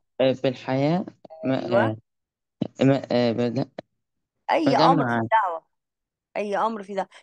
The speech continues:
Speaker 2: تمتع بالصبح ما دمت فيه. التمتع بالحياة، بيدعوه دعوة للإيه؟ للتمتع بالحياة. ودعوة ليكون جميل، يشوف الدنيا بإيه؟ بعين التفاؤل، يشوف الدنيا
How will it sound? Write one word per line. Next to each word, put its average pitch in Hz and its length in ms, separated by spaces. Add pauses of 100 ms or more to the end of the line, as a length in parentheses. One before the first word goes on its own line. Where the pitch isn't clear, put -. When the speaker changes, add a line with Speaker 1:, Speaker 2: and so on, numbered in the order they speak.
(100)
Speaker 2:
تمتع 208 480
بالصبح 202 460
ما 208 140
دمت 202 320
فيه. 180 280 (640)
التمتع 214 580
بالحياة، 175 680
بيدعوه 175 600
دعوة 196 280
للإيه؟ 180 300
للتمتع 185 600
بالحياة. 175 400 (300)
ودعوة 214 500
ليكون 202 600
جميل، 196 600
يشوف 220 300
الدنيا 208 580 (240)
بإيه؟ 180 340
بعين 190 320
التفاؤل، 185 640
يشوف 185 300
الدنيا 196 420